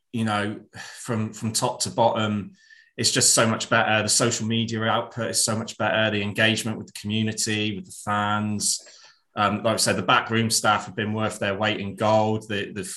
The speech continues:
the physio team as well. You, you know, like, like we were saying earlier, with the injuries that,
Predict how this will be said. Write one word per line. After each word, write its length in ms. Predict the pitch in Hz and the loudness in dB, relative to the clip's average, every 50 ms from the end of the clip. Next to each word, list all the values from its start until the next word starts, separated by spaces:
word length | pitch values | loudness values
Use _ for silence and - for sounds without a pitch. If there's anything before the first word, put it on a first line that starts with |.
| - - | -12 -14
the 60 | - | -10
physio 460 | - - 107 95 92 110 107 104 104 | -6 -2 -2 0 0 2 2 0 0
team 400 | 92 - - 110 104 104 107 104 | 0 0 0 0 2 0 0 0
as 160 | 98 - - | -2 -2 0
well. 360 | 110 104 107 107 104 104 101 | 2 4 4 4 4 2 0
You, 240 | - 107 104 - 92 - | -4 -6 -8 -8 -12 -10
you 100 | - 101 | -6 -4
know, 160 | 104 98 98 | -2 -2 -2
like, 240 | 98 98 101 98 98 | -2 -2 -4 -6 -6
like 120 | 104 98 | -6 -8
we 40 | 92 | -6
were 60 | 95 | -4
saying 340 | 92 - - 113 101 101 101 | -2 0 2 2 2 2 0
earlier, 480 | 101 104 104 101 104 101 101 101 95 95 - - - - - - - - _ _ _ _ - | 0 -2 0 0 0 0 0 0 -2 -4 -8 -18 -20 -20 -20 -20 -20 -20 _ _ _ _ -8
with 80 | 101 | -4
the 140 | - 113 110 | 2 4 4
injuries 500 | 110 113 110 113 110 110 107 104 - - | 4 4 4 4 4 4 4 4 2 2
that, 280 | - 104 104 - - | 2 0 0 0 -4